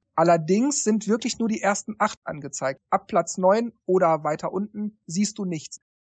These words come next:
Zusätzlich zu den Highscore-Listen kann man übrigens auch dann noch Geister hochladen, beziehungsweise das wird automatisch getan. Und man kann sich dann auch später dann Geister von anderen runterladen. Das heißt, man geht also in diese Highscore-Liste, wählt sich einen der acht Leute in der Liste aus, tippt da drauf und dann wird der Geist schnell runtergeladen.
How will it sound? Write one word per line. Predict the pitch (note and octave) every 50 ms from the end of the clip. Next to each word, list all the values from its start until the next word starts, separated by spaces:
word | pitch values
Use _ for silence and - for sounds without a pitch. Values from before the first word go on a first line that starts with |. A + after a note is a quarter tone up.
| _ _
Zusätzlich | - - A3 G#3+ B3+ A#3+ - A#3+ G#3
zu | - - G#3+
den | G3+ G3+ G3 F#3+ F#3 F3+ E3+
Highscore-Listen | E3+ F#3 G3+ - - G3 G3 G3+ - - F#3+
kann | - F#3+
man | F#3+ F#3 F#3+
übrigens | F#3 G#3 F#3+ F3+ F3+ F3+ E3+ -
auch | - E3+ E3+ -
dann | - E3
noch | E3 E3 D#3+ D#3 - _ _ -
Geister | E3 D#3 E3 G3+ G3+ - F#3 D#3 D#3
hochladen, | D#3 D3 - D3 D3 D3 D3
beziehungsweise | D3 D3 - - F3+ F3 E3 - E3 D#3+ E3
das | D#3+ D3 -
wird | F3 E3+ -
automatisch | E3 E3+ - D#3+ D3+ D3+ E3+ - - - -
getan. | D#3 - - C#3 C3+ - D#3+ F#3 - _
Und | - F#3 F#3 F#3 E3+ E3+
man | E3+ E3+
kann | - F3+ F3
sich | F3+ F3+
dann | - F3+ E3+
auch | D#3+ D3+
später | - - F#3 F3+ F#3
dann | E3+ D#3+ E3 E3
Geister | D#3 D#3+ D#3+ F3+ F3+ - F#3 E3 D#3+ D#3 - _
von | - - F3
anderen | E3+ - F3 G3 G#3 F#3+ F3 F3 E3+
runterladen. | E3 D#3+ F3+ F3+ - F#3 D#3+ C#3+ B2+ C3 C#3 C#3 -
Das | D3 - -
heißt, | D#3 F3 F3 -
man | E3+ E3
geht | D#3+ E3+ F#3+
also | - F3 E3 E3+
in | E3
diese | E3 E3 D#3+ D#3 C#3+
Highscore-Liste, | D#3 F3+ F#3+ - - G3+ G3+ G#3 G#3 - - A#3 A#3+ A#3
wählt | - F3+ G3 G3+ -
sich | - F#3 - - -
einen | E3 F#3+ G3
der | F#3 F3 -
acht | E3 - -
Leute | E3+ D#3+ E3+ F3+ - F#3
in | F3 F3
der | E3 D#3+
Liste | E3 E3+ - - - -
aus, | D#3 F3+ G#3+ A3+ A3 - -
tippt | - G3+ - -
da | E3+
drauf | E3 D#3 D#3 E3+ G3+ F#3+
und | -
dann | F#3 E3+ E3+ E3
wird | E3+ F#3 F#3
der | F3+
Geist | D#3 D3+ D3+ F#3+ G3+ - -
schnell | - - F#3+ F3+
runtergeladen. | E3+ F#3 F#3+ - G3 F#3 F3+ F3+ F3 E3+ F3 F#3 F#3+ F#3+ F#3